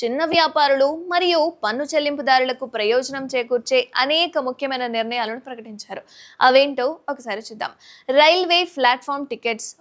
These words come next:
వెయిటింగ్ రూమ్‌లు, లాకర్ రూమ్‌లు, బ్యాటరీతో పనిచేసే సేవలు మరియు ఇంట్రా రైల్వే సేవలపై జీఎస్టీ రద్దు చేశారు. అదేవిధంగా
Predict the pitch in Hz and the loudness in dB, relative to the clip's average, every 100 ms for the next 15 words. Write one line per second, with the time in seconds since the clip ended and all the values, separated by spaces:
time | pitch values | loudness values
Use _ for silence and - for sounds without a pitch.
0 | 220 262 269 294 269 240 233 233 269 285 | 0 0 0 -6 -2 -2 2 2 0 -2
1 | 226 247 269 320 285 254 247 269 302 254 | 2 2 2 -6 -4 0 2 2 0 0
2 | 262 285 302 285 285 277 202 233 269 262 | 0 0 -10 -4 -4 -4 -8 -8 -8 -6
3 | 254 - 196 220 220 233 - - - 302 | -10 -8 -8 -2 0 0 -2 -12 0 2
4 | 330 330 - 294 320 311 277 262 262 285 | 2 0 -2 -2 0 2 4 4 2 2
5 | 277 269 247 247 240 240 269 - 226 220 | -2 -2 -2 -2 -2 -4 -6 -8 -4 -4
6 | 220 226 302 294 294 247 233 214 208 202 | -4 -8 -8 -4 -4 -4 -10 -12 -12 -18
7 | - - 214 247 247 254 262 | -18 -10 -4 -2 0 2 4